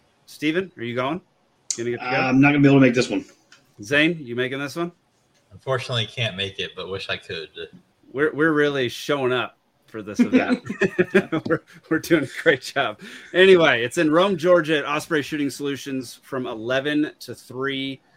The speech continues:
Speaker 1: um, on, on Saturday.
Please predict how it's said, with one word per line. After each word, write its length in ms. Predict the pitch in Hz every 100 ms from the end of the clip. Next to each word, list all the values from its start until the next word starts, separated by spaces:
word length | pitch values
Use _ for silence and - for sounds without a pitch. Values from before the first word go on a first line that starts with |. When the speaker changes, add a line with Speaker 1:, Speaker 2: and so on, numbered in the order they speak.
| _ _ _
Speaker 1:
um, 440 | 113 110 107 107 - -
on, 540 | 113 110 110 107 107 - _ _ _ _ -
on 180 | 104
Saturday. 800 | 104 - 143 143 143 147 147 147